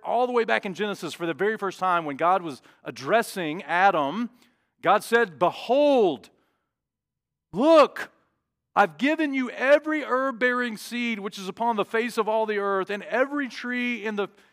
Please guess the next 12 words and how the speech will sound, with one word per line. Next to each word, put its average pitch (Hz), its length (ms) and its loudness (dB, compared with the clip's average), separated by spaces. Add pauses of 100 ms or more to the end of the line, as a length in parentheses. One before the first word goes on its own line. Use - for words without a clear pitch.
(120)
in, 220 220 -2
in 220 120 -4
the 214 60 -2
which 220 280 -6
there's 202 260 -2
the 180 100 -4
fruit 240 320 -6
of 220 120 -6
a 214 40 -4
tree 226 280 -10
yielding 208 560 -8 (180)
seed, 233 640 -4